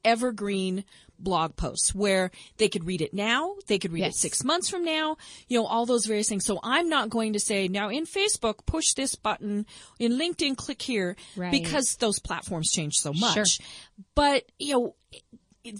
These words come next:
Speaker 1: what do you think about evergreen content versus here's, you know, I mean, it, and obviously it depends on your industry. If
Speaker 2: It
Speaker 1: you're
Speaker 2: does.
Speaker 1: talking about, say, Christmas gifts, well, you know, you have to write about Christmas gifts around Christmas. But, you know,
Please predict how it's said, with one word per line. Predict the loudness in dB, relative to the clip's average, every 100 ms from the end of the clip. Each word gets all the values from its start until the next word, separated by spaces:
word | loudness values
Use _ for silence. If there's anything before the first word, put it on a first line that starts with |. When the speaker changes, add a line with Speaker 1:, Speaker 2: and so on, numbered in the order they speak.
| -14
Speaker 1:
what | -12 -2 2
do | 4
you | 4
think | 2 -4 -4
about | 0 0 0 0
evergreen | 0 2 0 -2
content | -2 -2 0 -2 -2
versus | -2 2 4 4 2 -2 -4 -8
here's, | -4 0 2 0 0
you | -2
know, | -4 -6 -10 -18 _
I | -4
mean, | -4 -8
it, | -8 -8 2
and | 2 4
obviously | 4 4 4 0
it | -2
depends | -4 -4 -2
on | 0 0
your | -2 -4
industry. | -4 -2 -4 -6 2
If |
Speaker 2:
It | 4
Speaker 1:
you're | 4
Speaker 2:
does. | 4
Speaker 1:
talking | 2 2 0
about, | 2 2 0 0
say, | -2 -2
Christmas | 0 0 2 -2
gifts, | -2 -4 -4 -6 -8 -20 _
well, | -4 -2 -2 -6 _
you | -12
know, | -6 -6 -6 -12 -2
you | 2
have | 2 0
to | -4
write | -4 -4
about | -4 -4
Christmas | -4 -2 -4
gifts | -4 -2 -4 -4
around | -6 -8
Christmas. | -6 -4 -4 -6 -8 -10 -16 -20 -20 _ _ _
But, | 2 2 _
you | -6 -2
know, | -2